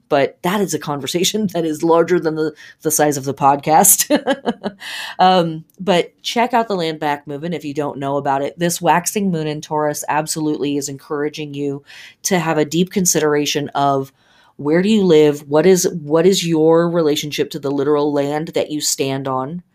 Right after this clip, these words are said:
And what is your literal relationship to the things that you own, your home, your property? I'm not telling you that you need to give up your stuff. I'm not, we're not going there.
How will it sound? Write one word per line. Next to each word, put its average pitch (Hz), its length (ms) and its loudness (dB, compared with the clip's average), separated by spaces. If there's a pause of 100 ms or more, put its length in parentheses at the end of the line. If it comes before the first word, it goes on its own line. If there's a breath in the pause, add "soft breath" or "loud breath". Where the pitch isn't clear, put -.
(420 soft breath)
And 165 220 2
what 160 180 4
is 170 180 2
your 160 180 2
literal 170 800 0
relationship 160 800 -2
to 165 100 -8
the 147 100 -6
things 156 360 -6
that - 140 -2
you 135 200 -2
own, 123 500 -6
your 143 180 -2
home, 143 600 -4 (300 soft breath)
your 160 100 0
property? 143 800 0 (340 loud breath)
I'm 160 100 2
not 208 140 4
telling 185 300 6
you 170 180 6
that 160 160 4
you 151 80 0
need 156 100 2
to 147 60 -4
give 147 160 2
up 147 100 0
your 151 100 -2
stuff. 139 380 0
I'm 135 140 0
not, 143 320 -2 (180)
we're 139 260 -4
not 143 140 0
going 139 180 -2
there. 127 260 -6